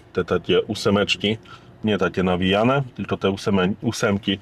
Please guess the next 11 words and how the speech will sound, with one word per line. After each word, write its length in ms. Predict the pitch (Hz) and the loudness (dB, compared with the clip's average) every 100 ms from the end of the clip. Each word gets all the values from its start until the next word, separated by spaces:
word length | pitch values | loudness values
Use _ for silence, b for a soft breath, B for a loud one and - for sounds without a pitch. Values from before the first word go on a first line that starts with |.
| B B - | B B -8
tylko 200 | 95 95 | -2 0
będę 240 | 95 95 | 2 2
musiał 360 | 95 - 90 92 | 0 0 -2 -4
z-, 480 | 87 - - - | -8 -16 -16 -14
wziąć 420 | 90 90 101 98 87 | -8 -2 0 0 0
zamiast, 720 | 95 92 90 87 - - - - - - _ _ - - - - - - - - - - - - - - B B B B B B - | 0 2 2 0 -6 -16 -20 -20 -20 -20 _ _ -20 -20 -20 -20 -20 -20 -20 -20 -20 -20 -20 -20 -20 -20 B B B B B B -4
e, 580 | 101 98 101 98 95 - | 0 4 6 6 4 4
elki, 380 | 139 110 - 127 | 2 2 2 0
bo 200 | 113 117 | 0 -2
to 160 | - 127 | 2 0
s-, 240 | - | 0